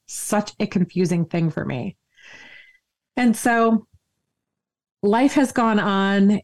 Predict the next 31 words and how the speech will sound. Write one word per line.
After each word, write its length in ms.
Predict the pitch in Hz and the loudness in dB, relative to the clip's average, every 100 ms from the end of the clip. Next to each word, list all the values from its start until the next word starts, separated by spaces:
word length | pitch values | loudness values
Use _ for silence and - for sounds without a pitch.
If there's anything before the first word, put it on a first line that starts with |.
| - | -2
and 640 | 185 180 180 180 170 165 - _ _ _ _ _ | 0 0 2 2 0 -2 -12 _ _ _ _ _
I 240 | 202 175 170 | -2 0 0
realized 840 | 170 214 240 240 220 208 202 202 | 2 4 4 2 2 2 0 0
at 140 | 151 165 | -4 -2
some 200 | 196 185 | 0 0
point 340 | - 180 175 | 0 0 0
that 120 | 185 | -2
I 120 | 170 170 | 0 0
was 180 | 165 | 0
in 100 | 170 | 2
this 240 | 165 160 - | 2 0 -4
people-pleasing, 880 | - 196 196 185 175 - 175 170 170 | -2 0 0 -4 -4 0 2 2 0
perfectionistic 960 | - 160 - 170 - 165 160 - 170 165 | -2 -4 -4 -6 -2 -2 -2 -2 -6 -4
world 760 | 151 165 160 160 160 156 151 - | -2 -2 0 0 -2 -2 -6 -8
and 460 | 180 160 151 156 170 _ | -4 -2 0 -2 -4 _
that 160 | 175 165 | -4 -2
it 60 | |
was 120 | 160 - | -4 -6
creating 420 | - 185 190 180 | -4 -2 0 0
all 80 | 170 | -2
this 180 | 160 | -2
anxiety 400 | 170 156 165 160 | -2 -2 0 0
and 80 | 160 | 0
depression. 680 | 151 - 151 - 156 151 151 _ - - - _ _ _ - | -2 -4 -4 -2 -2 -2 -4 _ -20 -20 -20 _ _ _ 0
And 120 | 208 | 2
I 20 | |
really 320 | 196 220 233 | 2 2 2
wanted 260 | 208 180 165 | 2 2 0
to 40 | |
beat 220 | 156 151 151 | 0 0 0
it. 180 | 151 | -2